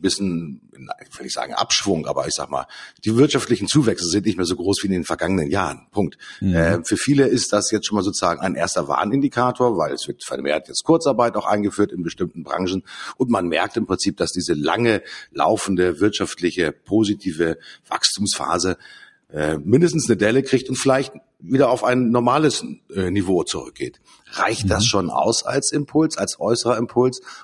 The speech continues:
Speaker 1: um sich Gedanken drüber zu machen, dass halt Effizienzoptimierung in Anführungsstrichen halt nur noch die halbe Miete ist, wenn wir doch vor so, ja,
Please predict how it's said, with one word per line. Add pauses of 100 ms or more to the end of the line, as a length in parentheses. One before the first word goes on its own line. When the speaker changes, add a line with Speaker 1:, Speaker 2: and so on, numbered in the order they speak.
Speaker 1:
um
sich
Gedanken
drüber
zu
machen, (560)
dass
halt (200)
Effizienzoptimierung
in
Anführungsstrichen (180)
halt
nur
noch
die
halbe
Miete
ist, (300)
wenn
wir (260)
doch
vor
so,
ja,